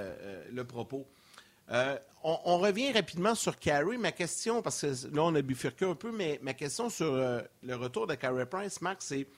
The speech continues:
j'entendais Martin Saint-Louis dire tantôt, « J'ai hâte de voir son impact, sa présence, pas juste sur la glace, dans le vestiaire, comment les joueurs vont réagir, comment ça se passe, parce que lui, il l'a pas vécu, là. »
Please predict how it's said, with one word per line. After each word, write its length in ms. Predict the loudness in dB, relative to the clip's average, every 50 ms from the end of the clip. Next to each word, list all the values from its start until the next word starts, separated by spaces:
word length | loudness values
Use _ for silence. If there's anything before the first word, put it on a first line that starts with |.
| -20 -20 -20 -20 -20 -10 _
j'entendais 460 | 4 6 6 6 6 4 4 4 6
Martin 320 | 6 6 4 6 6 4 6
Saint-Louis 380 | 6 6 6 6 6 6 4
dire 240 | 6 6 4 4 4
tantôt, « 460 | 2 2 2 2 2 2 2 2 0 -2 -12 -20 -20 -20 _ _ _ -2
J'ai 220 | 2 4 6 6
hâte 220 | 8 6 6 6
de 80 | 4 4
voir 460 | 4 6 6 6 6 6 6 4 4
son 280 | 2 0 2 2 2 4
impact, 480 | 4 4 2 2 2 2 2 2 0 0
sa 140 | -2 -2 -2
présence, 640 | -2 0 -2 0 0 0 0 0 0 -2 -2 -4 -8 -10 -18 _ _ 2
pas 100 | 2 4
juste 240 | 4 2 2 0 0
sur 120 | 0 2
la 140 | 2 2 2
glace, 420 | 0 0 0 0 0 -2 -4 -4 -2
dans 100 | 0 0
le 80 | 0 0
vestiaire, 600 | 2 0 0 0 0 -2 0 0 0 0 0 -2 -2
comment 220 | -2 -2 0 0
les 180 | 0 2 2 4
joueurs 200 | 4 4 2 2
vont 120 | 2 0
réagir, 360 | 0 2 2 2 0 0 0 0
comment 240 | 0 0 0 0 0
ça 160 | 0 -2 -4
se 80 | -4 -4
passe, 220 | -4 -4 -4 -6
parce 140 | -8 -8 -4
que 60 | -2 0
lui, 60 | 4
il 60 | 6
l'a 80 | 6 6
pas 140 | 6 6 6
vécu, 420 | 6 6 4 2 -2 -4 -4 -4
là. » 60 | -4